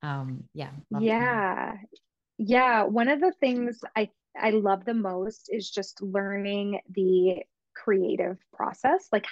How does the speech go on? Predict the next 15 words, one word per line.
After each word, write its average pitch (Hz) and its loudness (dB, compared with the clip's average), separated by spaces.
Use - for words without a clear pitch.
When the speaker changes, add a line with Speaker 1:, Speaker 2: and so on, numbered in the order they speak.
Speaker 2:
how 208 0
to - -2
create 180 -4
something. 120 -12
I 247 4
think 415 4
that 269 4
is 294 -4
what 233 -4
always 196 -4
drove 185 -10
me, 277 -4
was 208 0
just 196 -4
this 196 -4